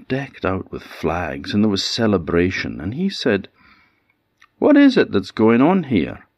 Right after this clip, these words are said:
And one of the local people said, "Why, the princess is marrying the man who saved her from the dragon. It's their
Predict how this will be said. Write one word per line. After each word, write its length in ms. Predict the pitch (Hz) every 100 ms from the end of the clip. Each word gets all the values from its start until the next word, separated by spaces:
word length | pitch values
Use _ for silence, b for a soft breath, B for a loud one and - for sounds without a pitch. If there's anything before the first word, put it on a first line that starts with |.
| _ _ _ _ _ -
And 140 | -
one 140 | 147 165
of 80 |
the 80 | 107 85 90
local 260 | 90 -
people 420 | - - 127 104
said, 280 | 90 - - B B B B
"Why, 400 | - 156 151 117 - -
the 220 | 110 104 92 -
princess 600 | 139 120 - 135 135 -
is 160 | 85
marrying 600 | 92 92 113 120 92 87
the 160 | 82 87 98
man 220 | 95 87
who 180 | 87 92
saved 480 | - - 135 220 -
her 80 |
from 260 | 117 - 87
the 160 | 82 78
dragon. 540 | 127 208 269 95 69 - _ B B B B
It's 220 | - -
their 160 | - 113